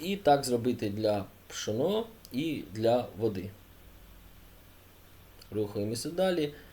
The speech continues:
Е, слідуюче у вас виміряти об'єм твердого тіла неправильної форми. Тобто це може бути звичайний кам-, кам'янець, камінь, так? Е, теж ми можемо його виміряти. Для цього ми беремо об'єм. Звичайно, от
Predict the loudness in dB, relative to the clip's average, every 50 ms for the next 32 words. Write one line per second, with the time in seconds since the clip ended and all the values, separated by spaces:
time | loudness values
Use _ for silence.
0 | -20 -14 -10 -4 -2 -2 -2 0 -2 -2 -2 -4 -6 -6 -2 -2 0 0 0 -2
1 | -2 0 2 2 2 4 6 6 6 4 2 0 2 2 4 4 2 2 2 2
2 | 2 2 4 2 2 2 2 2 0 0 2 2 2 2 2 0 0 0 2 4
3 | 4 6 6 6 4 6 8 8 8 8 8 6 2 2 2 0 0 -2 -2 -2
4 | 2 4 4 4 4 2 0 0 -2 -2 -6 -14 -20 -20 -20 -14 -8 -6 -6 2
5 | 4 6 6 6 6 2 2 2 4 6 6 4 4 0 -2 -2 -4 -2 -2 -2
6 | -2 0 -2 -2 2 4 4 4 4 4 2 -2 -2 -2 0 2 2 2 2 -2
7 | -2 -2 0 2 2 2 2 4 4 2 2 2 -4 -8 -8 -4 -2 -2 0 0
8 | 0 -2 -2 -4 -4 -2 0 0 0 0 -2 -10 -18 -20 -20 -20 -20 -20 -20 -14
9 | -8 -4 0 0 2 2 0 0 4 4 4 4 6 2 0 2 4 2 2 2
10 | 2 0 0 0 0 2 2 2 2 2 2 0 0 -2 -4 -6 -8 -8 -8 -6
11 | -6 -6 0 2 4 4 4 4 2 2 0 2 2 4 4 6 4 4 4 4
12 | 2 2 2 0 2 4 4 4 4 0 -4 -10 -16 -20 -20 -20 -12 -4 -2 -2
13 | 0 2 4 6 6 6 6 4 2 0 0 -2